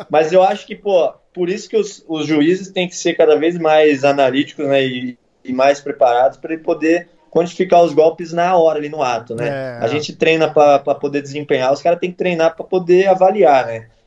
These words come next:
Speaker 1: Então, tipo, porra, o olho do cara tem que ser de águia. Jo-, soltou um golpe, já é um risquinho aqui, outro risquinho, outro, entendeu?
Speaker 2: Impossível, cara.
Speaker 1: E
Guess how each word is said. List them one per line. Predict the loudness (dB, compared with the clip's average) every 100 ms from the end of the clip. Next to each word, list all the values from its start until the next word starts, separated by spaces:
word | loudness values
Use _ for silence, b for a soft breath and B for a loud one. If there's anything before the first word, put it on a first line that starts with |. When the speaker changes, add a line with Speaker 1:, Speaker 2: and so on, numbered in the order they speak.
| -12
Speaker 1:
Então, | -10 -2 2 2 2 0
tipo, | -4 -2 2 2 2 -2 _ _ 0
porra, | 0 2 -2 -6 _
o | -6 -2 0
olho | 0 -2
do | -2
cara | 0 0 0
tem | -8
que |
ser | -10 -4
de | 0
águia. | 0 0 -4 -8 -12 _ _ _ -6
Jo-, | 4 4
soltou | 6 2 2 2 0
um | 2
golpe, | 2 2 -2 -4
já | -2
é | -2
um |
risquinho | -6 -8 -10 -6 -6
aqui, | -4 0 0
outro | 0 -4
risquinho, | -8 -6 -2 0
outro, | 0 -2
entendeu? | -6 -10 -20 -8 -2 4 4
Speaker 2:
Impossível, | 2 -2 -8 -10
cara. | -10 -4
Speaker 1:
E | 2 2 2 2 -2